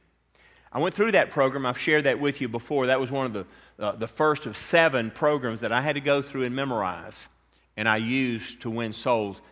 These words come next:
Now I understand that you just sit with somebody and talk to them. You build a relationship with them. Jesus taught relational evangelism.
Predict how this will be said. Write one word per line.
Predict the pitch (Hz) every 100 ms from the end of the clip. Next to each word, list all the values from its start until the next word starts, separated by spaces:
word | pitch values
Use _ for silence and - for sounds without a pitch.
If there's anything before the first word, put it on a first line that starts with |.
| -
Now | 120 139 135
I | 127
understand | 131 110 - 135 131
that | 110
you | 110
just | 120 -
sit | 151 120
with | 113
somebody | 135 120 104
and | -
talk | 123 110 -
to | 98
them. | 80 - _ _ _ _ _ _ _ _ -
You | 131
build | 180 170
a |
relationship | 151 147 156 165 - 120 - 113
with | 101
them. | 95
Jesus | 95 147 151 135
taught | - 131 123
relational | 123 117 123 139 127 135 123
evangelism. | 117 120 127 113 98 95 85